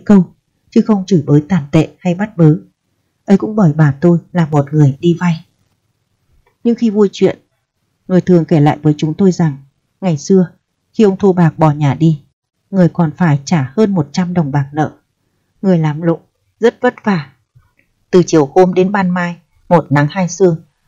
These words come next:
quanh năm chẳng có chút nghỉ ngơi, mà không bao giờ đủ tiền nộp lãi. Vì thế, hơi bước ra khỏi nhà là lủi trốn. Giá có cái áo hơi lành hay nắm gạo ăn cũng sợ người ta bắt mất. Có lần người đong được một hào gạo,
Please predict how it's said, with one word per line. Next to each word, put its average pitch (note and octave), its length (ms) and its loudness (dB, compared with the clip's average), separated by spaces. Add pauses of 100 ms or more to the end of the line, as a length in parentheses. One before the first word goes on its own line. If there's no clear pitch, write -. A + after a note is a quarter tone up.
(220)
quanh A3 240 4
năm G3+ 240 2
chẳng E3+ 220 0
có D#3 180 -2
chút B3 200 -2
nghỉ E3 240 4
ngơi, F3 200 0 (540)
mà G3 100 0
không G#3+ 220 -2
bao G#3+ 160 -2
giờ F#3 280 -4
đủ D3 200 -4
tiền D3+ 240 -4
nộp D3 200 -6
lãi. B2 180 -10 (840)
Vì G3 160 4
thế, F3 340 -4 (300)
hơi G#3+ 140 4
bước B3 200 -2
ra G3+ 160 -4
khỏi F3+ 220 -2
nhà D3 400 -6
là D#3+ 320 0
lủi D3+ 240 0
trốn. E3 280 0 (640)
Giá E3+ 220 0
có F#3+ 120 -2
cái G3+ 140 -2
áo F3 340 -2
hơi G#3 140 2
lành E3 220 -2 (320)
hay F3+ 160 -2
nắm E3 240 -4
gạo G3 200 0
ăn F3+ 200 0 (240)
cũng G3 160 0
sợ - 180 -2
người D#3 160 2
ta E3+ 220 -6
bắt F#3+ 200 -6
mất. G#3+ 180 4 (760)
Có A3 100 2
lần G#3 180 2
người D3+ 180 0
đong F#3 220 2
được F3 180 -2
một D3 140 -2
hào D#3 220 -6
gạo, D3+ 260 -8